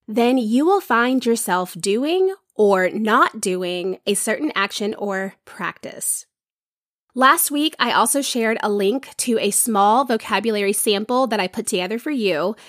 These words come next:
that showcases vocabulary in a different format, applying vocabulary into a writing prompt so that your students are working on writing skills, but having to apply the level of comprehension needed to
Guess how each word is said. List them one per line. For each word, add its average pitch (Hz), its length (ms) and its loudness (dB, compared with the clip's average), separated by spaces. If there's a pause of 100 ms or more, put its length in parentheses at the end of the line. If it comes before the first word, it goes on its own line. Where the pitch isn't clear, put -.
(180)
that 226 180 2
showcases 403 640 0
vocabulary 240 800 0
in 226 160 -2
a 214 40 0
different 214 340 -4
format, 180 680 -6 (400)
applying 254 640 2
vocabulary 208 840 0
into 202 360 -2
a 180 100 0
writing 330 340 4
prompt 180 380 2
so 220 160 0
that 196 180 0
your 208 120 -4
students 269 520 0
are 277 140 -2
working 220 340 -2
on 185 200 0
writing 202 360 0
skills, 320 480 2
but 220 160 -2
having 220 360 0
to 214 120 -6
apply 190 580 0 (300)
the 202 100 0
level 196 480 2
of 262 140 0
comprehension 202 720 -2
needed 202 520 0
to 214 440 2